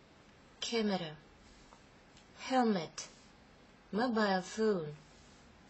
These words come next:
keys – gloves –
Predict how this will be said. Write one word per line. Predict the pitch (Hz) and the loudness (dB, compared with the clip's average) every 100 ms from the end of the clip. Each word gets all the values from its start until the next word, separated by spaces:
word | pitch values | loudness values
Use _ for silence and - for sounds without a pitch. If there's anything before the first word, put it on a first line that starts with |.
| - | -14
keys – | - 254 233 196 156 - - - - - - - - - - | -10 -2 2 2 2 -2 -4 -6 -20 -20 -20 -20 -20 -20 -14
gloves – | 196 214 214 190 - - - | 0 2 4 2 0 -6 -6